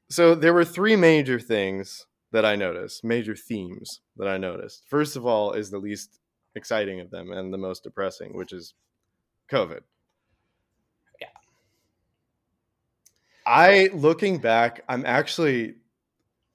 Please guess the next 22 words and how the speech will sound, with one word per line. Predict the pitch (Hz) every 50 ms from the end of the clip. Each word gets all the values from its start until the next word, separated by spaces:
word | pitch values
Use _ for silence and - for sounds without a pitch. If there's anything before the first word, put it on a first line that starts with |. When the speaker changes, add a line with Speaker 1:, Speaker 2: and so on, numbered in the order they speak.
| _ _ _ _ _ -
Speaker 1:
I'm | - 165 220 226 185 147 131
really | 131 135 147 151 151 147 139 135 117
curious | - - 135 131 131 123 117 113 117 -
to | - 107
see | - - 120 120 110 110
what | 104 95 98 104 107 104 - -
this | 113 104 - -
feels | - - - 117 110 107 104 95 90
like. | 101 98 92 87 85 - _ _
After | - 123 135 135 - 139
two | 123 - - - 202 214
years, | 196 156 143 147 160 175 190 196 180 185 - - _ _
I'm | 117 135 151 156
really | 131 117 113 120 131 127 123 113
curious | 120 - 110 110 104 101 95 -
to | 101
see | 92 107
what | 107 104 95
this | 101 98 -
feels | - 110 107 101 95
like | 101 95 92 87 -
in | 87 87 87 85 82